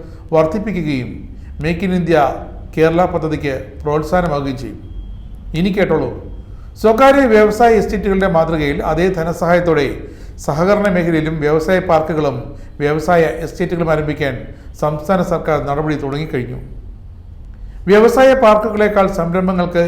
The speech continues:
ഇളവുകൾ ഏറെ നൽകും. സർക്കാരിൻ്റെ ലക്ഷ്യം രണ്ട് വർഷത്തിനകം നൂറ് സ്വകാര്യ വ്യവസായ പാർക്കുകൾ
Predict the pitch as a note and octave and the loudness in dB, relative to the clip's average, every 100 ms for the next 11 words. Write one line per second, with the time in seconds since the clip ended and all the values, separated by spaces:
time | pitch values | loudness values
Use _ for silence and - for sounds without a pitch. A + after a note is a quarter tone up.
0 | E3 D3+ E3 E3+ E3 D#3 C#3 D#3 E3 C3 | 0 2 2 2 0 -2 0 2 2 -2
1 | B2 B2 - - - - - - - - | -6 -8 -10 -14 -16 -18 -18 -18 -8 0
2 | D3 D3 F3 F3+ F3 E3+ F3+ D#3+ D#3+ F3 | 0 2 4 4 2 0 0 0 0 0
3 | F3 F3 D#3 D#3 F#3 - - - D3 D#3+ | 0 -2 -2 0 0 -4 -10 -10 -4 0
4 | F3 D#3+ D#3+ - - D#3 E3+ D#3+ D3 C#3+ | 2 2 0 -6 -4 2 4 4 4 0
5 | C#3+ F3 - C#3+ C#3+ D3+ | 0 -2 2 0 0 -4